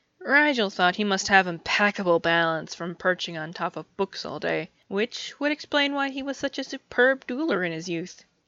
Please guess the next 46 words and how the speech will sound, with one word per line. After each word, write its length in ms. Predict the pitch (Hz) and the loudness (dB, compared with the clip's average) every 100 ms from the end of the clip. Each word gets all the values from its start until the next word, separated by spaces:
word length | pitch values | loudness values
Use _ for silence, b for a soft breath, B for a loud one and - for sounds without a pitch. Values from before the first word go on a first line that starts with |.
| - | -14
Charms 480 | - 277 269 262 240 | -2 2 4 4 0
class 420 | - 226 214 208 | 2 6 6 4
was 320 | 220 220 214 | 4 6 6
much 340 | 196 190 175 - | 4 2 2 2
as 220 | 165 165 | 0 0
Rigel 360 | 170 170 170 170 | 4 4 4 2
had 200 | 165 165 | 0 0
anticipated. 720 | 165 170 185 - 165 160 - - _ b | -4 -4 -6 -4 -2 -2 -6 -20 _ b
The 40 | 220 | 0
most 280 | 233 233 | 0 0
exciting 480 | 208 - 196 208 220 | -2 2 6 6 6
part 180 | - 175 | 4 4
of 80 | 170 | 4
the 60 | |
class 400 | - - 180 180 | -2 2 2 2
was 120 | 175 - | -4 -6
when 120 | 180 | -6
she 180 | - - | -6 -2
asked 300 | 185 185 - | -2 -2 -6
Professor 360 | 185 190 - | -6 -4 -4
Flitwick 460 | 190 - - 185 - | -8 -4 -2 -2 -6
to 140 | - | -8
use 160 | 196 190 | -6 -4
Rigel 520 | 185 196 214 185 156 | 2 4 4 4 0
as 140 | 165 | -2
her 100 | 160 | -4
first 360 | 160 - 165 - | -4 -2 -4 -4
name 180 | 165 170 | -8 -6
when 100 | 170 | -6
he 60 | |
called 300 | 185 - 165 | -8 -2 -2
roll. 360 | 180 180 160 175 _ b b | 0 0 -2 -6 _ b b
He 80 | 392 | -8
explained 460 | 359 - 240 226 233 | -8 -2 4 4 4
the 60 | |
theory 340 | 254 190 190 180 | 2 2 4 2
behind 440 | 180 180 170 175 | 0 0 0 -2
the 60 | 180 | -4
first 300 | 175 190 - | -4 -4 -4
charm 260 | 180 175 | -2 -2
they 100 | 202 | -2
were 120 | 214 | -4
learning, 480 | 233 170 165 160 190 | -4 -4 -4 -8 -10
the 100 | 214 | -8
levitation 720 | 220 220 226 233 226 - 165 | -4 -4 -2 -2 -2 -4 -8
charm, 380 | 160 160 156 170 | -6 -4 -4 -8